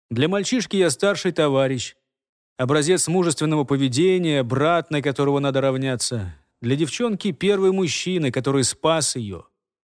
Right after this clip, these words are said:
который защищал ее и в которого она обязана влюбиться. Они не противоречили друг другу, а дополняли,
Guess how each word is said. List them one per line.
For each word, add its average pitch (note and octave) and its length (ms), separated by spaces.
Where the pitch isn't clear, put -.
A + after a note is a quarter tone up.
который F3+ 320
защищал G3 880
ее D#3+ 260
и C3+ 80
в B2 60
которого D3+ 480
она D#3+ 280
обязана C#3+ 680
влюбиться. D3 680
Они F3 280
не A3+ 120
противоречили G3 720
друг D#3+ 200
другу, E3 380
а C#3+ 60
дополняли, D3 960